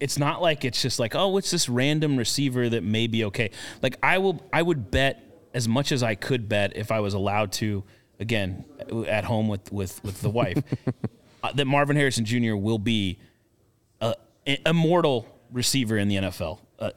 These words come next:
Speaker 1: a Hall of Fame caliber receiver. May-, maybe he's, he ends up being one of the best ever. Like, I, th-, I can almost guarantee, unless some catastrophic injury happens,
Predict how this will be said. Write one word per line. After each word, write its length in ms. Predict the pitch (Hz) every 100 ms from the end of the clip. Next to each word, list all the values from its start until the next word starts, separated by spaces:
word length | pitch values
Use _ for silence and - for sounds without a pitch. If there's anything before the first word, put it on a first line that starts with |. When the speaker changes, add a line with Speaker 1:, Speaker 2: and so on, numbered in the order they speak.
| -
Speaker 1:
a 60 |
Hall 240 | 110 143 143
of 80 | 123
Fame 260 | 135 123
caliber 420 | - 131 117 113
receiver. 440 | 110 101 123 110 110
May-, 260 | 104 107 -
maybe 380 | 110 120 120
he's, 340 | 107 113 107 -
he 280 | - 123 101 -
ends 180 | - 120
up 140 | 107
being 180 | 113 101
one 140 | 101 98
of 40 |
the 60 | 95
best 300 | 92 87 98
ever. 200 | 85 78 - -
Like, 140 | 113 -
I, 60 | 135
th-, 200 | 127 151
I 120 | 143 165
can 180 | 170
almost 500 | 147 151 139 107 -
guarantee, 720 | 104 131 156 156 - 151 117 104 - _
unless 260 | 117 117 110
some 200 | 131 113
catastrophic 720 | - 143 143 - 139 127 113
injury 360 | 107 123 139
happens, 420 | 147 143 156 165